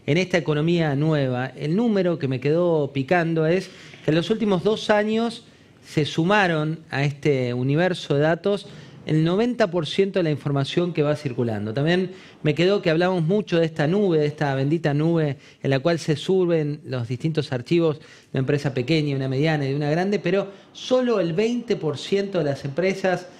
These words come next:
a nivel global está utilizando esta posibilidad que te da mayor eficiencia y también menores costos en el mediano plazo. También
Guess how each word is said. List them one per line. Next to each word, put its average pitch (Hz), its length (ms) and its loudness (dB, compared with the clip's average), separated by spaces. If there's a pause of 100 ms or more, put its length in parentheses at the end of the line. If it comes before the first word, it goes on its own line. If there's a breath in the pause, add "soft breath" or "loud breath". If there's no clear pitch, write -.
(180 loud breath)
a 135 80 0
nivel 151 240 4
global 170 300 2
está 175 200 -2
utilizando 143 960 -2 (260 soft breath)
esta 135 440 0
posibilidad 139 520 -2
que 156 140 -4
te 135 120 0
da 180 260 2 (260 loud breath)
mayor 143 300 0
eficiencia 220 640 0
y 190 40 2
también 170 460 0 (280 loud breath)
menores 170 400 2
costos 180 520 -2
en 139 80 0
el 135 80 0
mediano 139 320 0
plazo. 113 320 -6
También 214 440 2